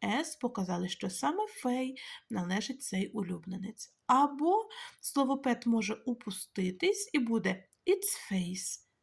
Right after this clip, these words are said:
Це Фей. Давайте розглянемо вправу до нашого правила і розберемося з кожним. Whose, чи ось наше whose that man.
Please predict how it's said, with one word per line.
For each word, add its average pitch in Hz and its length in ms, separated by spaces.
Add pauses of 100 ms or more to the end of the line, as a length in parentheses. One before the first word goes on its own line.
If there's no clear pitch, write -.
(100)
Це - 200
Фей. - 540 (800)
Давайте 415 320
розглянемо 202 800 (280)
вправу 196 920 (1000)
до 220 120
нашого 220 420
правила 190 560 (540)
і 311 120
розберемося 202 720
з - 100
кожним. 220 580 (720)
Whose, - 960 (460)
чи - 300
ось 95 260
наше 190 360 (160)
whose 262 520 (100)
that 190 480
man. 175 240